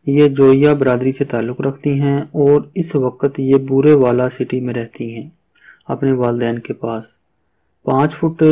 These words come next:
चार इंच इनकी हाइट है। अ, देखने में खूबसूरत हैं, ठीक हैं। इसके अलावा जो है, अ, सिक्सटी टू, हाँ जी, सिक्सटी टू केजी जो है इनका वेट है।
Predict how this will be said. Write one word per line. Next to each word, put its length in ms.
चार 320
इंच 240
इनकी 240
हाइट 400
है। 260
अ, 720
देखने 360
में 220
खूबसूरत 520
हैं, 100
ठीक 260
हैं। 360
इसके 220
अलावा 340
जो 180
है, 240
अ, 360
सिक्सटी 960
टू, 380
हाँ 80
जी, 80
सिक्सटी 380
टू 240
केजी 300
जो 140
है 80
इनका 260
वेट 380
है। 340